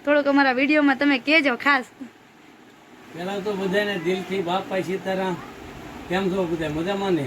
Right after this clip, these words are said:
Speaker 2: આ દેશી વ્લોગ અસ્મિતા ચેનલ નામનું ચેનલ છે, એમાં આપનું હાર્દિક, હાર્દિક સ્વાગત છે. અને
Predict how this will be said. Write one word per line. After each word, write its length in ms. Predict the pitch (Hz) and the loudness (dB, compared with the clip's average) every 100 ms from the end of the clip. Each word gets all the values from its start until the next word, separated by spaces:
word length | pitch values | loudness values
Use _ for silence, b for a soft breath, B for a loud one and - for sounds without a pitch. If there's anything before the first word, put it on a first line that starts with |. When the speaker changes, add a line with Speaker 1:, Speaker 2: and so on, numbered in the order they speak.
| 113 - - - - 131 | -6 -14 -18 -18 -14 -8
Speaker 2:
આ 200 | 139 135 131 | -6 -6 -4
દેશી 320 | 175 180 190 | -2 -2 -2
વ્લોગ 300 | 165 180 160 | -2 -2 -2
અસ્મિતા 460 | 165 180 175 175 | -4 -2 -2 -2
ચેનલ 340 | 143 170 175 170 | -6 -4 -2 -2
નામનું 400 | 170 170 170 165 156 131 - - - - - - | 0 -2 -2 -4 -6 -10 -14 -16 -18 -18 -18 -8
ચેનલ 260 | 160 170 165 | -2 -2 -2
છે, 140 | 151 | -2
એમાં 260 | 175 165 147 | -2 -2 -4
આપનું 240 | - 151 | -6 -4
હાર્દિક, 380 | 135 147 156 143 | -2 -2 -4 -4
હાર્દિક 320 | 151 147 143 | -4 -4 -8
સ્વાગત 400 | - 160 170 165 131 | -6 -8 -6 -6 -4
છે. 120 | 175 143 - B B - - | -6 -6 -10 B B -16 -10
અને 200 | 143 | -6